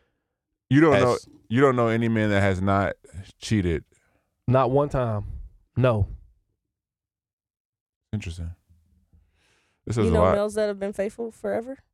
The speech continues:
Speaker 1: There are
Speaker 4: The
Speaker 1: no
Speaker 4: whole
Speaker 1: females
Speaker 4: time?
Speaker 1: that have been faithful?
Speaker 3: I know,
Speaker 4: No,
Speaker 3: I know,
Speaker 4: I
Speaker 3: I
Speaker 4: said
Speaker 3: know, I know
Speaker 4: males,
Speaker 3: some
Speaker 4: like
Speaker 3: men. I know some men who probably faithful
Speaker 2: No.
Speaker 3: now, but at one point in time, I think they cheated before.
Speaker 1: <coughs> I know.
Speaker 3: Like
Speaker 1: I do know a man that has been faithful to his wife this en-, the entire
Speaker 3: This
Speaker 1: time,
Speaker 3: entire
Speaker 1: until,
Speaker 3: time.
Speaker 1: until, until he, until they started becoming swingers. Yes, I do.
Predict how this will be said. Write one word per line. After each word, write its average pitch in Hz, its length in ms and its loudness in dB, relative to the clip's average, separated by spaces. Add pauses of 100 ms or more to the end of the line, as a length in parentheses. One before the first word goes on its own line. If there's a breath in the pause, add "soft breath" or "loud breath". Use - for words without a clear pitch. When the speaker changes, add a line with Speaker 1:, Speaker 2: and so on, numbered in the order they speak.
(480)
Speaker 1:
There 95 100 -2
are 95 40 0
Speaker 4:
The - 40 0
Speaker 1:
no - 40 0
Speaker 4:
whole 208 80 -2
Speaker 1:
females 95 260 -2
Speaker 4:
time? 95 60 0
Speaker 1:
that 92 60 0
have 87 80 -4
been 87 100 -6
faithful? 107 400 -8 (140)
Speaker 3:
I 156 140 6
know, - 0 -
Speaker 4:
No, - 120 4
Speaker 3:
I 208 100 2
know, - 60 0
Speaker 4:
I - 120 0
Speaker 3:
I 220 40 4
Speaker 4:
said 285 60 0
Speaker 3:
know, 240 80 2
I - 20 -2
know 220 180 2
Speaker 4:
males, 240 160 2
Speaker 3:
some 220 80 0
Speaker 4:
like 214 80 2
Speaker 3:
men. 226 220 2
I 214 100 2
know 240 140 0
some 208 160 -2
men 214 160 2
who 202 120 2
probably 190 320 2
faithful 95 320 2
Speaker 2:
No. 175 160 2
Speaker 3:
now, 247 120 2
but 165 240 -2
at 151 160 4
one 180 180 2
point 185 160 2
in 160 40 -4
time, 226 220 0
I 202 40 -4
think 185 100 -4
they 185 100 -2
cheated 233 240 -4
before. 104 320 -4
Speaker 1:
<coughs> - 420 -2
I 113 120 6
know. 107 180 6
Speaker 3:
Like 98 140 0
Speaker 1:
I 117 160 6
do 123 180 2
know 110 160 4
a 101 40 4
man 98 220 2
that 92 100 2
has 95 180 2
been 92 180 0
faithful 85 340 -2
to - 120 -6
his 80 140 -2
wife 76 340 -4 (180)
this 85 160 -6
en-, 76 160 -8
the 80 100 -2
entire 78 280 0
Speaker 3:
This 123 120 0
Speaker 1:
time, 87 80 2
Speaker 3:
entire 69 180 4
Speaker 1:
until, 135 200 2
Speaker 3:
time. 107 100 4
Speaker 1:
until, 113 320 2
until 107 380 2
he, 107 260 0
until 98 340 2
they 92 140 2
started 85 300 0
becoming 78 320 -4
swingers. 78 380 -8
Yes, - 180 -6
I 65 80 -6
do. - 80 -10